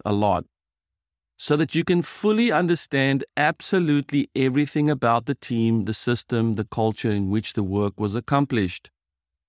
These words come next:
Don't trust yourself. Be suspicious of your own conclusions. Be fully in service to the team and not the work. You'll be gone in a few months and the team will remain.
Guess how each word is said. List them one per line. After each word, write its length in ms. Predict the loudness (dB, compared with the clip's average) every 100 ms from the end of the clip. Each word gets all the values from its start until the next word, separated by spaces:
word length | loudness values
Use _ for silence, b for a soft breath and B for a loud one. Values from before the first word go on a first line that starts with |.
| 0
Don't 360 | 2 2 0
trust 420 | 0 0 0 0 -4
yourself. 720 | -4 -2 0 -2 -6 -16 -20 _ _ _ _ _ _ _ -2
Be 220 | 2 2
suspicious 960 | 0 -2 -2 -4 -2 -2 0 -2 -2 -4
of 200 | -2 -2
your 200 | -2 0
own 220 | 0 0
conclusions. 1000 | -2 -6 -4 -2 -2 -2 -2 -4 -8 -16 _ _ _ _ _ _ _ _ _
Be 160 | 0 0
fully 680 | -2 -8 0 2 4 2 2
in 100 | 0
service 540 | -2 2 2 2 -4
to 160 | -2 -2
the 140 | -2 -4
team 560 | -4 0 2 2 -2 -4
and 200 | -2 0
not 220 | 0 -2
the 120 | -2
work. 680 | -2 0 0 0 -4 -12 -20 _ _ _ _ _ _ _ _
You'll 200 | 0 0
be 140 | 2 0
gone 440 | 0 2 2 2
in 140 | 2 0
a 60 |
few 260 | -2 0 2
months 500 | 2 0 -2 -4 -6
and 220 | -2 -2
the 120 | -2 -6
team 360 | 0 2 4
will 140 | 2 2
remain. 480 | 2 2 0 -2